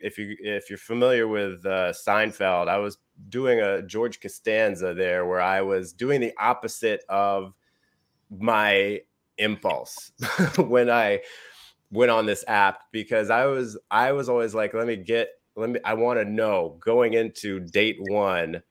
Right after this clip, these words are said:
as much as I can about this person so I can kinda just weed things out beforehand." Like, I didn't wanna put in a lot of effort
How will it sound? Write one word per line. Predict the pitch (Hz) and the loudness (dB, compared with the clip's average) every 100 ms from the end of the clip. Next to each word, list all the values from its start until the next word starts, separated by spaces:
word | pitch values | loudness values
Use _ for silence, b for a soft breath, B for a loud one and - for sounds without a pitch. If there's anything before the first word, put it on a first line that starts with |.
| _ | _
as | 98 95 | -6 0
much | 110 101 | 0 0
as | 95 | -2
I | |
can | 90 110 107 | -2 0 2
about | 98 92 90 | 2 0 -2
this | 95 92 | -6 -8
person | - 95 92 - 92 | -4 -4 -2 -2 -4
so | 82 101 | -4 -2
I | 104 | -2
can | 95 | 0
kinda | 113 | -4
just | 92 90 | -4 -8
weed | 87 104 90 | -8 -6 -4
things | 95 95 87 | -2 -2 0
out | 87 82 | 0 -2
beforehand." | 87 - 92 85 69 73 | -8 -4 -2 -2 -6 -8
Like, | 82 | -6
I | |
didn't | 104 113 | -6 -2
wanna | 107 98 | -2 -4
put | 107 | -2
in | 101 | -2
a | 90 | 0
lot | 90 92 | 0 0
of | - | -2
effort | 101 107 95 95 | -2 -2 0 0